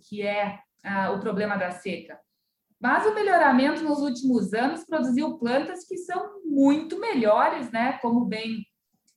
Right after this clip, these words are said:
você comentou, Carlos, pra resistir a essas condições que é o estresse hídrico.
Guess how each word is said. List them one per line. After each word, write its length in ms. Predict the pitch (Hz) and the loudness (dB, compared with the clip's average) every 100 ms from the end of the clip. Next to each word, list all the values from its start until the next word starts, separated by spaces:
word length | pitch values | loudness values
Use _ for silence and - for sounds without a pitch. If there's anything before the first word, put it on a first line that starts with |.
| _ | _
você 380 | 202 233 226 233 | -2 0 2 0
comentou, 640 | 247 262 302 254 262 294 | 2 2 2 2 4 4
Carlos, 400 | 294 320 320 330 339 _ _ _ _ | 4 2 2 0 -8 _ _ _ _
pra 180 | 302 330 | 2 2
resistir 520 | 370 403 480 - 381 | 2 -2 -4 -4 -2
a 20 | |
essas 240 | 440 427 - | -2 -2 -4
condições 720 | 311 285 247 269 262 247 - - _ | -2 -2 -2 -2 -2 -2 -6 -18 _
que 340 | 240 240 226 | 2 2 2
é 200 | 233 277 | 2 2
o 100 | 226 | 2
estresse 500 | 208 - 220 214 185 | -2 -4 -2 -2 -2
hídrico. 520 | 214 190 185 - - | -6 -8 -14 -18 -20